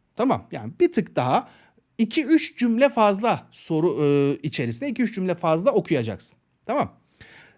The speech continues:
Diğer beş soru orta, zora yakın orta olacak.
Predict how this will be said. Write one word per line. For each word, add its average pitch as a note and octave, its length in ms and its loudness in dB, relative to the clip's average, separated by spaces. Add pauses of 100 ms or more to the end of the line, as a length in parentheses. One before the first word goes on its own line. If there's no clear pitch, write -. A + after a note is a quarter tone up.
(140)
Diğer D4+ 380 4
beş F3 180 0
soru C#3 440 -2 (320)
orta, F#3+ 580 2 (220)
zora G3 380 4
yakın B3+ 320 0
orta C#3 400 -2
olacak. F#2+ 580 -8